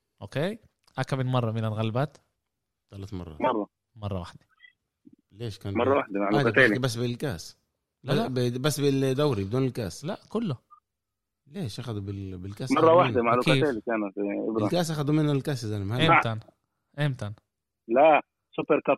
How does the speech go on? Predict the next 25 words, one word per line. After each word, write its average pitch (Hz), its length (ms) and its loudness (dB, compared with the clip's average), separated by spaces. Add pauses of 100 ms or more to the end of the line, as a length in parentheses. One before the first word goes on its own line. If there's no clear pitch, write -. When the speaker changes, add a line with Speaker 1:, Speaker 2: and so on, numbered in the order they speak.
Speaker 3:
ال-، 117 760 0
السوبر - 400 -6
كاب 123 160 0
ال-، 113 200 0
الإيطالي 107 600 2
Speaker 2:
السوبر 101 220 2
Speaker 3:
يعني 101 140 0
Speaker 2:
كاب 107 120 0
Speaker 3:
اللي 117 120 -8
بتحكي 104 60 0
عليه 107 160 2
Speaker 2:
الإيطالي. 98 40 2
Speaker 3:
إبراهيم. 95 180 -6 (1040)
Speaker 1:
أوكي، - 580 -6
Speaker 3:
ماشي، 147 180 6
هذا 127 80 6
Speaker 1:
غلبوكم 131 260 6
Speaker 3:
بس 135 100 6
Speaker 1:
إيش 127 180 8
بعد 123 240 6
Speaker 3:
ركلات. 131 460 6 (520)
Speaker 1:
قديش؟ 113 120 -6
Speaker 2:
إيش؟ - 180 -8 (240)
Speaker 1:
كيف 135 240 -6
غلبوكم؟ 120 500 -4